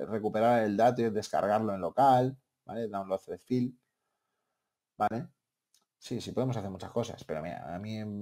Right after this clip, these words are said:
hoy por hoy yo necesito, el usuario necesita trabajar y, y no tengo tiempo para eso. Podemos mandar el kill, ¿vale? Matar el proceso, meterlo en cuarentena,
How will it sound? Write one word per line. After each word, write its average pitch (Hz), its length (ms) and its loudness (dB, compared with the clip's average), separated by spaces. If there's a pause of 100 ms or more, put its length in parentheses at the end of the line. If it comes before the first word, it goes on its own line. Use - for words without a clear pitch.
hoy 107 180 0
por 110 180 0
hoy 131 400 6
yo 113 120 2
necesito, 107 380 -4
el 101 80 -2
usuario 110 340 -2
necesita 110 300 -4
trabajar 123 720 2
y, 90 240 -12 (200)
y 95 160 -18
no 107 100 -8
tengo 101 180 -6
tiempo 101 200 -8
para 67 180 -2
eso. - 160 -12
Podemos 120 260 -2
mandar 123 440 2 (180)
el 101 220 -8
kill, 165 360 0 (300)
¿vale? 117 160 0
Matar 104 220 0
el 101 60 -2
proceso, 156 420 2
meterlo 107 280 -2
en 110 60 -8
cuarentena, 131 680 2